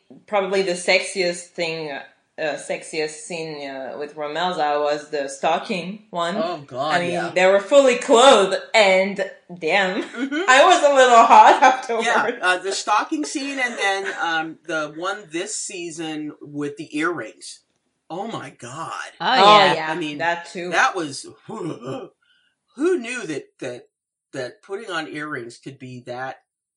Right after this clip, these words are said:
Speaker 2: sensuous? I mean, that's, mm, that was delicious.
Speaker 3: I mean, after the blue dress scene with,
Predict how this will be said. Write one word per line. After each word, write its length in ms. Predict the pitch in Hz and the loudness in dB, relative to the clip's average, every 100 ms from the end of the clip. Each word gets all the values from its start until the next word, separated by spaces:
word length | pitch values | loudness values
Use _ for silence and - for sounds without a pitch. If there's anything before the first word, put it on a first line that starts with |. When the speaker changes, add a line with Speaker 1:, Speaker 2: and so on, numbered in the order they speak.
| _ _ | _ _
Speaker 2:
sensuous? 800 | - 151 143 143 113 - - - | -16 -12 -10 -12 -16 -18 -20 -20
I 40 | 123 | -20
mean, 120 | 117 | -18
that's, 420 | 117 123 - - _ _ _ | -18 -18 -20 -20 _ _ _
mm, 320 | 127 120 147 _ _ _ _ _ | -20 -20 -20 _ _ _ _ _
that 200 | 127 147 | -8 -6
was 140 | 151 - | -10 -18
delicious. 720 | 120 127 120 - 98 - _ _ | -20 -18 -20 -20 -20 -20 _ _
Speaker 3:
I 80 | 185 | -8
mean, 220 | 214 226 220 | -4 -4 -4
after 420 | 214 247 - 233 | -4 -4 -4 -10
the 160 | 214 185 | -8 -10
blue 360 | - 165 175 175 | -10 -6 -6 -6
dress 380 | 170 151 160 _ | -8 -8 -8 _
scene 460 | 190 175 180 190 170 | -4 -2 -4 -6 -12
with, 180 | 160 | -14